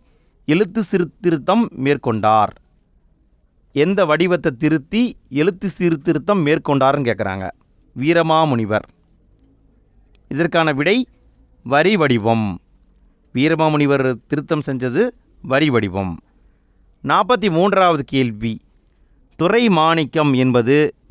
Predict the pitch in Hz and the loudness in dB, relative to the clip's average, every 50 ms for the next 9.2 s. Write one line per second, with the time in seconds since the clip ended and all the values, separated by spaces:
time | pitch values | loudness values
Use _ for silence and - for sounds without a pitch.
0 | 127 127 147 156 185 175 170 160 147 185 196 160 135 143 156 156 - - 139 127 | -4 -2 0 0 2 2 2 2 2 0 0 0 0 0 0 0 0 0 0 2
1 | 120 113 104 104 - 110 113 113 104 95 85 - _ _ _ _ _ _ _ _ | 2 2 0 0 -2 -6 -4 -4 -4 -6 -8 -12 _ _ _ _ _ _ _ _
2 | _ _ _ _ _ _ _ _ _ _ _ - 139 156 170 160 147 143 143 151 | _ _ _ _ _ _ _ _ _ _ _ -2 0 2 2 2 2 2 2 0
3 | 160 135 - 147 143 139 131 135 135 170 233 277 - _ _ _ _ _ _ _ | 0 -2 -2 -2 -2 0 0 0 0 0 0 0 -2 _ _ _ _ _ _ _
4 | _ _ _ - 139 131 139 165 185 202 190 175 160 156 160 175 175 143 117 110 | _ _ _ -2 0 2 2 4 2 2 2 2 0 0 0 0 0 0 -2 -4
5 | 117 131 131 127 - - 110 98 101 101 95 - - - _ _ _ _ _ _ | -2 -2 -2 -2 -4 -6 -6 -4 -4 -4 -6 -8 -10 -18 _ _ _ _ _ _
6 | _ _ _ _ - 143 147 165 185 226 233 - - - - _ _ _ _ _ | _ _ _ _ -4 0 0 2 2 2 0 -2 -6 -12 -20 _ _ _ _ _
7 | _ _ _ _ _ - 156 151 175 196 202 208 202 202 196 175 170 160 160 160 | _ _ _ _ _ 0 2 2 4 4 2 2 2 2 2 4 4 2 4 4
8 | 196 254 262 - _ _ - 170 170 180 185 165 170 131 - 135 117 110 107 104 | 2 0 0 -4 _ _ 0 2 2 2 2 0 0 0 0 -2 -2 0 0 0
9 | 104 98 - | 0 0 -2